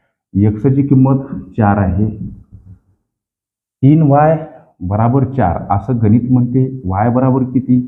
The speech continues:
तीन वाय बराबर जर चार, तर वायला एकटं करा. चार कडे जाताना हे तीन आता भागीला, म्हणजे या वायचा व्हॅल्यू चार छेद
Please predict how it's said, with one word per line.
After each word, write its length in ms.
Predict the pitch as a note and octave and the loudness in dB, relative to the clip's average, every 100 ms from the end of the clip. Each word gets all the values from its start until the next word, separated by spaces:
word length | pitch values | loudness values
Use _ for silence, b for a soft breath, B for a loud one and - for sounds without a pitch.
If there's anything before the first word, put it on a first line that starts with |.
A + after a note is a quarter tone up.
| - _ _ _ _ - | -6 _ _ _ _ -6
तीन 200 | F#2+ F#2 | -2 2
वाय 180 | G#2 A#2 | 2 2
बराबर 360 | A#2 B2 A#2+ B2 | 2 2 2 2
जर 160 | B2+ A#2+ | 2 -2
चार, 280 | - D#3 A#2+ | -4 -4 -4
तर 140 | G#2+ | -4
वायला 340 | G#2 G#2 A#2+ | -2 0 0
एकटं 280 | C3 C#3 - | -2 -2 -6
करा. 260 | C3 G2+ G2+ | -8 -4 -4
चार 260 | G2+ G#2+ A2 | -4 -4 -4
कडे 200 | - A2+ | -4 -8
जाताना 360 | A2 G#2+ A#2 | -8 -6 -2
हे 140 | G#2+ G#2+ | -2 -2
तीन 240 | - A2+ | -4 -6
आता 220 | G#2+ A2+ C3+ - _ _ _ _ _ - | -6 -8 -12 -14 _ _ _ _ _ -8
भागीला, 480 | E2+ E2+ F#2 C#3 A2 F2 - | -2 0 2 4 2 -2 -2
म्हणजे 300 | G#2 G#2 B2+ | 0 2 0
या 200 | B2+ C3+ - - | 0 -2 -6 -6
वायचा 440 | F2+ F#2 G#2 C3+ | -2 0 0 -2
व्हॅल्यू 380 | A#2 G2+ F#2+ G#2 - - - | -2 0 2 0 -2 -8 -4
चार 200 | G2+ G2+ - | -2 -4 -6
छेद 280 | G#2+ G#2+ | -4 -4